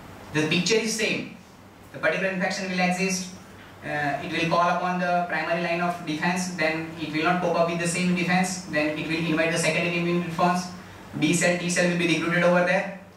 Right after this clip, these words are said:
and according to the gram nature of bacteria, it may present the poly-, uh, peptide or, uh, polysaccharides,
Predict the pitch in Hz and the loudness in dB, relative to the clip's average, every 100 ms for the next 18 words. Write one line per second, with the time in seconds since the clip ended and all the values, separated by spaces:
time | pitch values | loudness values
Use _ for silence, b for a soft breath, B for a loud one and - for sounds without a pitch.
0 | - 147 156 160 160 147 185 214 196 190 | -10 -4 -4 -4 -6 -4 0 0 2 2
1 | 170 160 180 165 156 - - - 151 151 | 2 2 2 0 0 2 0 0 -2 -2
2 | 139 135 131 131 - - - 151 170 165 | -2 -4 -4 -4 -6 -12 -8 -6 -4 -4
3 | 160 156 156 165 165 151 156 165 156 151 | -2 0 0 0 2 2 0 2 4 4
4 | 147 147 175 190 185 180 - 165 151 147 | 4 0 2 2 2 0 -2 -2 0 0
5 | 147 147 147 127 123 104 104 - - | 2 0 0 -2 -4 -6 -6 -10 -12